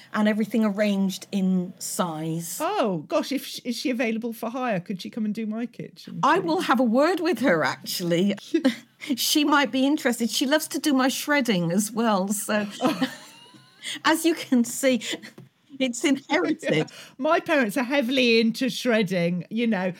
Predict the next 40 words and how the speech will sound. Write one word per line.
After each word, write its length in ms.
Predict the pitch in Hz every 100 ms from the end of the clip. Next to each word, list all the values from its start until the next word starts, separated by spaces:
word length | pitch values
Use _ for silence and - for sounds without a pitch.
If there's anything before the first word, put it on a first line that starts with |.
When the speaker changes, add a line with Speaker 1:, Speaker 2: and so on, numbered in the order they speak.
| -
Speaker 2:
if 200 | - 277 294
you 100 | 302
stand 460 | - 320 320 277
still 340 | - 285 254 254
too 380 | - 262 233
long, 300 | 196 170 160
you're 160 | 175 196
put 180 | 190 208
in 160 | 190
the 60 | 220
shredder, 600 | - 202 226 196 160 156
so 80 | 185
you 60 |
have 140 | 208 220
to 80 | -
keep 200 | 220 160
moving 440 | 220 220 190 165
in 100 | 160
my 160 | 165 170
Speaker 1:
Yeah, 200 | 226 196
Speaker 2:
parents' 160 | 147
Speaker 1:
yeah. 60 | -
She, 240 | - - 277
Speaker 2:
house. 100 | 220 -
Speaker 1:
she 240 | - 294
loves 500 | 262 262 277 - -
to 160 | - 269
shred 440 | - 277 254 190
for 200 | - -
some 340 | 190 - 185 170
reasons, 800 | 170 170 135 - 156 160 160 -
but, 260 | 180 165 -
you 160 | 202
know, 160 | 202 185
let's 300 | 190 180 -
not 240 | 196 -
go 160 | - 170
there. 720 | 165 147 156 165 220 - 156 -
Speaker 2:
<laughs> 20 |
No. 320 | 180 214 202